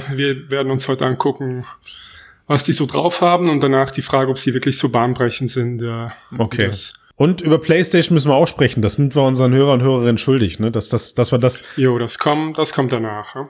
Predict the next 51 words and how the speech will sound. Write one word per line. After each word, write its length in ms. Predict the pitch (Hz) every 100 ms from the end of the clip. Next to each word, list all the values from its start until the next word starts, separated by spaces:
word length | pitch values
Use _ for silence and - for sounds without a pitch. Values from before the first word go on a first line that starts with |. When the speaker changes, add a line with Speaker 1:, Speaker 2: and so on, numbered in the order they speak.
| _
Speaker 2:
dass 200 | 120 -
wir 60 | 113
das 220 | 123 127
am 100 | 135
Ende 220 | 127 135
nicht 180 | 123 123
vergessen. 540 | 127 117 139 - 92 - - - - - 113
Ja, 920 | 120 135 131 120 113 110 104 95 95 -
also 460 | 131 147 160 -
einer 260 | - 160 165
der 140 | 160
Vorteile, 580 | 151 160 185 175 165 165
in 180 | 156 143
die, 280 | 147 160 160
in 160 | 139
den 140 | 139 131
Genuss, 340 | 135 165 165
in 140 | 147
den 160 | 139 147
wir 180 | 143 135
jetzt 180 | 127 123
endlich 580 | 127 143 135 - - -
mal 160 | 120 120
kommen 360 | - 143 151
konnten, 340 | - 151 151 123
waren, 800 | 123 127 135 131 127 123 123 131
für 160 | -
uns 300 | 143 160 -
war 220 | 135 131 131
nicht, 340 | 139 - - - - - _
äh, 180 | 143 135
nicht 460 | 135 131 139 -
der, 460 | 139 127 123 120 120
der, 400 | 110 113 113 120
der 180 | 117 113
Mit-, 420 | 127 165 - -
der 80 | 120
Dienstag, 760 | 135 185 - 151 139 143 -
der 160 | - 123
elfte 480 | 127 147 - - 131
fünfte 500 | - 143 151 - 127
ausschlaggebend, 680 | 127 143 151 135 143 147 143
sondern 260 | 123 123
wir 100 | 120
wurden 220 | 117 135 135
ja 100 | 117
schon 200 | 127 120
im 80 |
Vorfeld 480 | 110 135 156 156 160
freundlicherweise 800 | 156 147 147 143 139 127 139 143
mit 220 | 139 127